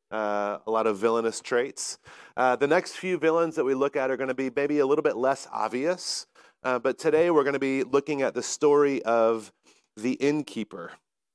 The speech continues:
Every kid's nativity play that matters has a grumpy innkeeper,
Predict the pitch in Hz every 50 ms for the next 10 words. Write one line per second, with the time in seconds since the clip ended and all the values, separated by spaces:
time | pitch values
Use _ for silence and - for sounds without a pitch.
0 | _ _ _ _ - - - 131 151 151 160 180 170 - - - 175 165 170 165
1 | - - 147 139 139 - 160 151 135 147 135 131 - - 127 117 107 107 104 123
2 | 127 - _ _ _ _ _ _ _ _ _ _ _ _ - 127 123 113 117 123
3 | 123 123 113 104 95 101 107 107 - - - - - - _ _ _ _ _ _
4 | _ _ _ - - - 127 120 117 120 120 117 107 - - 107 107 95 98 107
5 | 117 123 123 - 127 123 117 107 - 107 104 101 98 - - 92 85 _ _